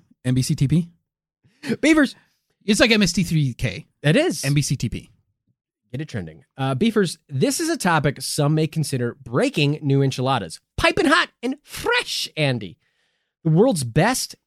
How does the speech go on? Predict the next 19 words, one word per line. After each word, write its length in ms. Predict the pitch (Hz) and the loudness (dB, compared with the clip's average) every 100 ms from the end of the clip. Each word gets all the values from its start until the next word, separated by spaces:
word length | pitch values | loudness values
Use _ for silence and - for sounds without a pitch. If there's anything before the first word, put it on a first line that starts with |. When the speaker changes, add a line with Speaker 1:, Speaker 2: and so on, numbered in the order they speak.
| - | -6
Speaker 2:
U 180 | 135 180 | 0 0
F 140 | 175 | 2
O 220 | 151 143 139 | 0 0 -4
photo, 380 | - 170 127 110 - | -4 -2 0 -2 -8
thought 440 | _ 247 320 294 | _ 0 0 -2
lost 520 | 160 214 285 285 - - _ _ | 0 2 4 2 -4 -14 _ _
forever, 500 | - 208 202 175 101 - _ _ _ _ _ _ | 0 2 4 2 -2 -6 _ _ _ _ _ _
has 140 | - 131 | -2 2
been 160 | 135 | 2
rediscovered 580 | 120 165 151 156 123 101 | 2 2 0 -2 -2 -4
some 220 | - 104 | -4 -4
thirty-two 500 | 101 - 185 208 - | -4 -4 -2 0 0
years 260 | 180 151 139 | 0 2 2
later 380 | 127 139 104 95 _ _ _ _ _ | 0 0 -2 -6 _ _ _ _ _
and 120 | 107 | -6
released 500 | 104 131 101 - - _ _ _ | -2 -2 -4 -8 -16 _ _ _
to 100 | 92 | -14
the 60 | |
public. 360 | 92 95 82 - | -10 -10 -12 -16